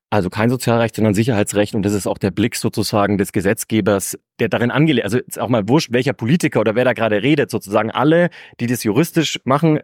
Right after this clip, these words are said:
machen hier Sicherheitsrecht und behandeln ein Sicherheitsproblem. So betrachtet der deutsche Gesetzgeber den Menschen mit nicht deutschem Pass. Es geht auch häufig einfach um Kontrolle. Also was für, und das gilt von, das geht von links bis rechts durch die etablierten Parteien, sage ich jetzt mal, also vor allem auch S P D,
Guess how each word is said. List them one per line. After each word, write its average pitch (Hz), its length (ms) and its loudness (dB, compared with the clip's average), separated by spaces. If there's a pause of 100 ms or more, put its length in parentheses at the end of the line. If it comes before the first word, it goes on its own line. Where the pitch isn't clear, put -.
machen 131 440 0
hier 120 240 2
Sicherheitsrecht 120 880 -2
und 110 220 -4
behandeln 120 380 2
ein 107 160 0
Sicherheitsproblem. 101 800 0
So 131 180 2
betrachtet 113 500 -2
der 104 80 0
deutsche 101 260 0
Gesetzgeber 95 580 0 (340)
den 101 120 2
Menschen 95 260 0
mit 90 120 -2
nicht - 200 -2
deutschem 95 260 -2
Pass. - 300 -10 (480)
Es - 140 -6
geht 131 280 2
auch 113 240 0
häufig 131 320 0
einfach 117 180 -2
um 113 140 -4
Kontrolle. 101 560 0 (320)
Also 104 220 -4
was 110 180 -2
für, 113 480 0 (440)
und 107 160 -8
das - 220 -6
gilt 127 260 0
von, 113 380 -2
das - 160 -6
geht 123 200 -2
von 117 300 0
links 143 240 0
bis - 220 -4
rechts 151 220 -4
durch 123 160 0
die - 100 -4
etablierten 120 480 0
Parteien, 113 380 -2
sage 117 180 0
ich 107 80 -4
jetzt 120 160 -6
mal, 120 160 2
also 95 140 -2
vor - 120 -4
allem 147 140 2
auch - 100 -8
S - 160 -4
P 107 140 0
D, 131 220 2